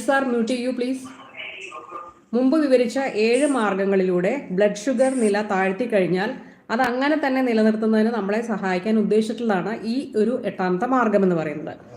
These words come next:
അപ്പോൾ ഉടനെ ആവശ്യമുള്ളതിൽ കൂടുതലായിട്ട് പോഷകങ്ങൾ കഴിക്കാതിരിക്കാൻ നമ്മൾ ശ്രമിക്കുമ്പോൾ ശരിയായ പ്രവർത്തനത്തിന് ആവശ്യമുള്ള പോഷകങ്ങൾ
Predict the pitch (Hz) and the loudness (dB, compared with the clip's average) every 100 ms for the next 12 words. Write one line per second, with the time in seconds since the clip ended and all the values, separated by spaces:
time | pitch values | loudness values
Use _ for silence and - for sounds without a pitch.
0 | - - - - - 320 285 254 254 294 | -20 -20 -20 -18 -10 -2 0 2 2 2
1 | 339 294 254 254 294 262 240 247 226 220 | 2 2 0 0 -2 0 -2 -2 0 2
2 | 226 226 233 226 196 196 208 220 233 208 | 2 0 -2 0 0 -2 -2 -2 0 0
3 | 190 185 220 226 220 233 226 208 214 190 | -2 0 0 2 0 -2 0 -2 0 0
4 | 175 180 170 190 294 - - - 247 240 | 0 0 0 0 -2 -12 -20 0 2 4
5 | 285 277 277 240 214 196 214 208 214 190 | 4 2 2 2 0 2 -2 0 -2 0
6 | 214 202 202 180 180 180 180 | 0 -2 0 -2 -2 -2 0